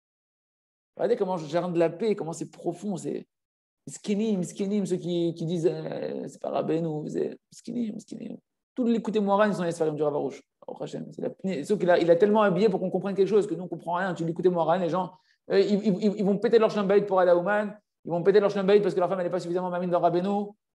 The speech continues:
Qu'est-ce que c'est, c'est tout, ils vont péter leur shalom bayit parce que la femme, elle te laisse pas aller à la synagogue. Ils vont casser son shalom bayit parce que ils sont prêts à divorcer au nom de la Torah, les gens. Ils n'ont pas compris qu'il n'y a pas de Torah sans shalom bayit. Ta Torah, la lumière, ta Torah, on a dit la lumière, on parle de la lumière ici, la lumière c'est shalom bayit, la lumière de la Torah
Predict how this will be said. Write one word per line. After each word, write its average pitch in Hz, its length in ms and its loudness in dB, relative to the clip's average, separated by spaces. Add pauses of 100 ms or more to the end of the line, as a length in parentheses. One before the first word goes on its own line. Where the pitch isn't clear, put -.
(360)
Qu'est-ce - 320 -8
que - 0 -
c'est, 220 340 2
c'est 170 140 -8
tout, 220 120 -6
ils 214 180 0
vont 185 120 -8
péter 202 160 2
leur 202 100 -2
shalom 202 180 -4
bayit 202 120 6
parce 175 120 -2
que 196 60 0
la 180 60 -2
femme, 196 140 0
elle 175 60 -4
te 180 80 -2
laisse 180 100 -2
pas 180 80 -2
aller 175 100 2
à - 20 4
la 175 80 0
synagogue. 175 520 -2 (260)
Ils - 40 -14
vont 190 80 -8
casser 196 180 -2
son 196 100 -6
shalom 185 220 -4
bayit 202 200 6
parce 190 180 0
que 185 280 2
ils - 880 -20
sont 214 80 -12
prêts 233 160 -2
à 240 40 2
divorcer 214 340 2
au 226 40 -2
nom 220 60 -2
de 208 60 0
la 208 80 2
Torah, 208 240 2
les 165 100 -2
gens. 143 200 -12 (1500)
Ils 170 60 -12
n'ont - 20 -8
pas 190 60 -6
compris 202 160 -6
qu'il 190 80 0
n'y - 40 -10
a - 20 2
pas 180 80 2
de 180 60 -6
Torah 185 200 2
sans - 120 -8
shalom 143 200 -10
bayit. 143 160 -8 (1200)
Ta 180 120 0
Torah, 196 400 6
la 175 80 4
lumière, 190 380 0
ta 202 120 -2
Torah, 180 480 2
on - 20 -6
a 180 120 -6
dit 185 60 -8
la 190 80 -2
lumière, 190 460 0
on 165 60 -14
parle 185 140 0
de 196 60 -2
la 202 80 0
lumière 233 260 -2
ici, 185 140 -6
la 180 80 -2
lumière 214 220 -6
c'est 208 100 -8
shalom 214 200 -6
bayit, 214 380 2
la - 100 -10
lumière 196 240 -2
de 214 60 -2
la 202 80 6
Torah 185 480 2